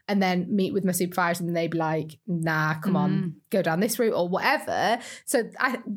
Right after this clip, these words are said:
Speaker 1: t-, in my defense, that's what I'm saying. That's why I felt like I couldn't do
Speaker 2: Yeah, yeah, yeah, yeah. Sure, sure, sure.
Speaker 1: <laughs> Sure, sure, sure.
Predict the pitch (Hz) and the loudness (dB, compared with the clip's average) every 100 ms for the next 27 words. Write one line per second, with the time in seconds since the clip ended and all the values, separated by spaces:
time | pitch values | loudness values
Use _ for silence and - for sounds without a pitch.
0 | - - 311 302 294 277 185 170 175 - | -8 -4 0 2 0 0 -2 -2 0 0
1 | 160 143 175 139 110 139 220 196 - 202 | 0 -2 -2 -2 -4 -2 0 0 0 0
2 | 185 185 170 175 - 202 - 185 175 170 | 2 0 -2 -4 -2 -2 0 0 0 0
3 | 175 - 269 214 208 202 170 165 156 156 | -4 0 0 0 0 2 2 2 2 2
4 | 151 147 147 180 320 269 240 220 202 294 | 2 2 2 2 0 2 0 0 0 2
5 | 226 494 370 285 | 2 2 2 0